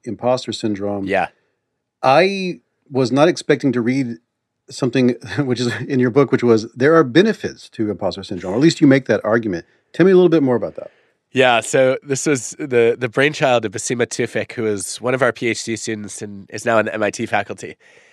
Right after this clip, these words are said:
Speaker 2: And she was struck by the fact that, <laughs> why do we have to turn this imposter feeling into a syndrome? Like, it's a chronic, debilitating disease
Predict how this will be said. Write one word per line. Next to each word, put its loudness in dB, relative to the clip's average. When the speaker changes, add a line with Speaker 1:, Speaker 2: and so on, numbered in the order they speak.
Speaker 2:
And -2
she -6
was -2
struck 0
by 2
the -8
fact -2
that, -8
<laughs> -12
why 0
do -4
we -2
have -4
to -10
turn -6
this -8
imposter -2
feeling -4
into -10
a -8
syndrome? -10
Like, 0
it's -4
a -4
chronic, 0
debilitating 0
disease -6